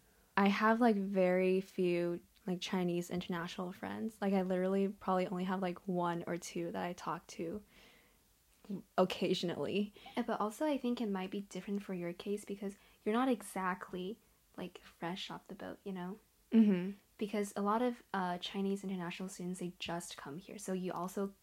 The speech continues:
Speaker 1: Yeah.
Speaker 2: can't, like,
Speaker 1: I can't,
Speaker 2: completely connect
Speaker 1: I
Speaker 2: with
Speaker 1: can't
Speaker 2: them.
Speaker 1: connect to them. Yeah, that's very true. Sometimes,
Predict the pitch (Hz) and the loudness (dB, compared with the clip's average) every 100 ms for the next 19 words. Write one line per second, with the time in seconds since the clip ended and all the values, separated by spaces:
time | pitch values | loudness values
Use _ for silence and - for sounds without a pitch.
0 | - 208 185 175 - - 170 - _ - | 0 4 4 0 -6 -10 -10 -12 _ 6
1 | 202 196 208 208 190 202 208 190 170 202 | 10 10 8 8 8 6 2 -4 6 8
2 | 185 220 - 233 190 190 196 170 185 185 | 10 8 8 8 8 8 4 6 10 10
3 | 175 190 - 190 190 190 202 190 208 202 | 10 8 6 6 6 6 4 4 6 6
4 | 220 214 226 | 8 8 6